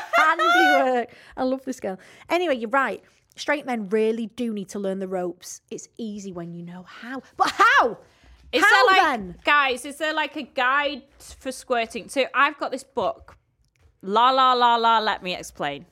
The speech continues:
Speaker 2: La La La La, Let Me Explain.
Speaker 1: Patreon, as you can see here.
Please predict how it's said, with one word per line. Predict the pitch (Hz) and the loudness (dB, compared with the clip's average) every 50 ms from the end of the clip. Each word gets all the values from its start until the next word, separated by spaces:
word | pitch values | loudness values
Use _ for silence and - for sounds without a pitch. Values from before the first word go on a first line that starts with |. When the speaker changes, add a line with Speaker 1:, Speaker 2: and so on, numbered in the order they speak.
| _ _ _ _ _ _ _ _ - | _ _ _ _ _ _ _ _ -12
Speaker 2:
La | 202 190 | -10 -8
La | 196 208 214 | -8 -8 -8
La | 220 233 | -8 -8
La, | 247 269 277 285 | -6 -6 -6 -6
Let | 302 320 - 226 | -6 -6 -8 -10
Me | 220 | -12
Explain. | - - - - 254 254 247 | -16 -16 -16 -14 -14 -12 -8
Speaker 1:
Patreon, | 226 254 247 247 - - 214 196 185 | -6 -6 -6 -6 -8 -10 -10 -10 -10
as | 185 185 180 - | -10 -12 -12 -14
you | 202 185 | -16 -16
can | - - 190 | -16 -16 -18
see | - - 185 180 185 _ _ _ _ _ _ _ _ - | -14 -12 -12 -12 -12 _ _ _ _ _ _ _ _ -14
here. | - 285 269 269 269 262 | -10 -8 -6 -4 -4 -6